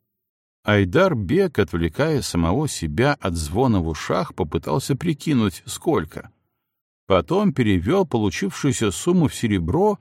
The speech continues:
и ахнул. Выходило куда больше того, что он получил в качестве добычи во время последнего воинского похода. "Вот это кошка!" —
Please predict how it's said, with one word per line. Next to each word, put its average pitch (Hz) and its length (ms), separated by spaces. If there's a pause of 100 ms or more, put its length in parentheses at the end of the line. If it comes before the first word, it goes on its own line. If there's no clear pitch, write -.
(580)
и 151 260
ахнул. 85 800 (600)
Выходило 104 880
куда 107 460
больше 147 480
того, 110 400
что - 320
он 156 180
получил 107 580
в - 120
качестве 143 480
добычи 123 560 (320)
во 110 240
время 175 340
последнего 180 800
воинского 175 560
похода. 170 600 (1040)
"Вот 131 440 (180)
это 202 460 (100)
кошка!" — 139 1000